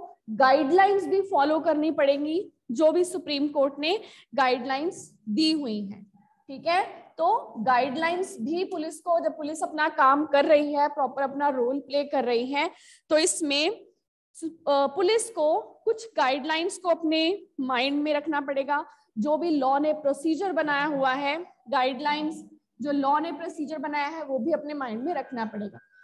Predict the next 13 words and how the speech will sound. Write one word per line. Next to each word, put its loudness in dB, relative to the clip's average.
और 4
guidelines 6
में 4
हमने 2
किसकी -4
बात 2
की? 4
डीके -2
Basu -2
guidelines 0
की -8
भी -2
है, -8